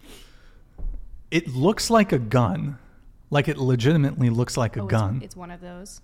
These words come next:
Speaker 1: Yeah, it's,
Speaker 2: But
Speaker 1: it
Speaker 2: it's
Speaker 1: looks like a
Speaker 2: not.
Speaker 1: Glock. So,
Speaker 2: <laughs>
Speaker 1: one in the chat. Can you guys hear the stupid fire alarm battery? One in the chat, guys.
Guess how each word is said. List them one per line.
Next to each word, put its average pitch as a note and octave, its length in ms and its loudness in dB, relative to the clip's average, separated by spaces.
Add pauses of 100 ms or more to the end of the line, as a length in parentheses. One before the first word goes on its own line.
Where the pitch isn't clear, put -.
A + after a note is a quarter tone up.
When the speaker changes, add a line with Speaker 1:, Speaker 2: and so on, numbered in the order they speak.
Speaker 1:
Yeah, B2+ 180 4
it's, - 120 -4
Speaker 2:
But - 100 -2
Speaker 1:
it - 60 -4
Speaker 2:
it's C3+ 60 0
Speaker 1:
looks C#3 160 0
like D#3 160 4
a C#3+ 60 2
Speaker 2:
not. A2 80 -4
Speaker 1:
Glock. A#2 380 2 (2500)
So, A#2+ 680 4 (1000)
Speaker 2:
<laughs> - 1400 -20
Speaker 1:
one A3 460 4
in C#4 80 6
the A#3 80 8
chat. - 340 6
Can E3+ 140 4
you G3+ 80 6
guys A3 260 6
hear F3+ 220 4
the D3 140 0
stupid D3+ 600 0
fire B2+ 440 2
alarm B2+ 320 2
battery? B2 400 2
One C#3 220 0
in C3 100 0
the C3+ 60 -2
chat, B2+ 380 -4
guys. A#2+ 380 -4